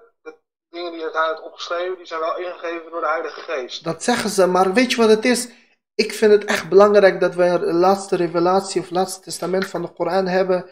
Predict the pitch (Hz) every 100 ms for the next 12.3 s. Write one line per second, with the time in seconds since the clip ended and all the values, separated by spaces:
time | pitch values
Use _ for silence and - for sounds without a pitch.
0 | _ _ 165 180 - - 175 - 185 175
1 | 175 175 - 196 190 180 139 185 202 190
2 | 180 175 175 - 175 175 202 226 233 247
3 | 240 - 196 196 247 226 - - _ _
4 | 185 - 196 175 214 220 214 196 135 -
5 | 208 208 196 220 202 190 208 214 202 190
6 | 175 185 190 185 202 196 180 185 196 202
7 | 202 - 196 196 190 196 202 202 196 240
8 | 196 220 214 202 220 214 214 226 226 214
9 | 208 - _ _ _ 175 202 202 190 202
10 | 202 202 202 - 185 185 175 180 196 196
11 | 196 185 185 180 180 202 208 190 170 160
12 | 175 170 170